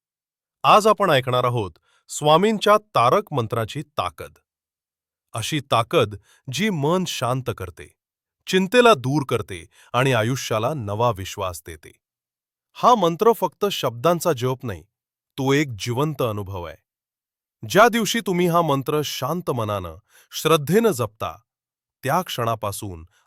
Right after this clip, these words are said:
आतून काहीतरी बदलू लागतं. मन हलकं होतं, काळजी कमी वाटू लागते आणि विश्वास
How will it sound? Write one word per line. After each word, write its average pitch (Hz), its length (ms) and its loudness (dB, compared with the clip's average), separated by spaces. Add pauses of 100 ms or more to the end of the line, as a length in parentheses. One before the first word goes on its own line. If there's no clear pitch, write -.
(100)
आतून 180 380 0
काहीतरी 113 500 -6
बदलू 98 380 -8
लागतं. - 340 -14 (840)
मन 160 340 2
हलकं 107 360 -6
होतं, 85 340 -10 (800)
काळजी 170 380 6
कमी 170 300 0
वाटू 135 280 0
लागते - 420 -14 (580)
आणि 110 180 -4
विश्वास 101 720 -6